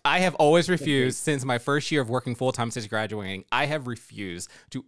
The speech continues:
Speaker 1: ever work that Wednesday before Thanksgiving because I was stuck in traffic for three and a half hours trying to get home. And especially where we live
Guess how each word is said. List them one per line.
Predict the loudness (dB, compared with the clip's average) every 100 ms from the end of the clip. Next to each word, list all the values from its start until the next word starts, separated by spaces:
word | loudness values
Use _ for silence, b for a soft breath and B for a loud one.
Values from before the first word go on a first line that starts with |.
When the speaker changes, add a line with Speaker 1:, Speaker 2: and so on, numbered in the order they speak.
| _
Speaker 1:
ever | -2 0 0
work | 0 -2 -2
that | -6
Wednesday | -4 -4 -4 -6 -6
before | -8 -8 -6
Thanksgiving | -6 -8 -8 -10 -10 -16 -20 b b
because | -6 -4 -4 -6 _ -10
I | -4 -4
was | -4 -6
stuck | -8 -12 -8 -8 -8 -12 -16
in | -16
traffic | -16 -18 -8 -2 -2 -4 -10 -10
for | -14 -14 _ _ -14
three | -6 -4 -2
and | -2
a | 0
half | 2 0 0 0
hours | 4 4 4
trying | 2 -2
to |
get | -2 -4
home. | -2 2 2 0 -6 B B B
And |
especially | -2 0 -2 0 0
where | 2 0
we | 2 2
live | 4 4 2 2